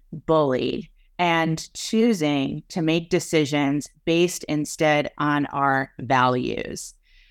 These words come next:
Though lawyers needed to be hired, though brokers needed to be consulted, at the heart of it, we stayed strong, stayed steady,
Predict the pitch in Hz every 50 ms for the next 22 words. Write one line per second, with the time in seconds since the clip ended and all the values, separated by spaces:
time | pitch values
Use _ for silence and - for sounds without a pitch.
0 | _ - 147 151 170 175 170 170 175 175 175 175 170 - 151 147 143 151 151 151
1 | 147 151 147 - 156 151 147 131 147 143 - - - 123 135 135 135 135 - -
2 | - 160 175 180 190 196 208 220 240 220 208 - _ - 147 147 - 160 151 151
3 | 151 151 147 147 143 143 147 - - 139 - 156 147 147 147 - 156 147 147 151
4 | 143 - - - 156 156 151 151 143 151 151 147 143 - - 165 147 - - 147
5 | 143 143 143 143 143 - _ _ - - 165 151 147 135 - - - 139 147 147
6 | - - 196 208 226 240 254 247 - - _ _ _ _ _ - _ _ _ _
7 | - - - - 160 170 175 - - - 180 160 - - 180 175 170 175 - -
8 | 151 147 135 139 143 156 190 247 - - - - - _ _ _ - - 165 170
9 | 156 165 - - - 170 160 160 165 170 170 - - - - 156 147 143 139 139
10 | 135 143 147 - - - - - 170 160 160 170 170 170 - - - - - -
11 | - 156 139 131 117 127 120 120 143 - -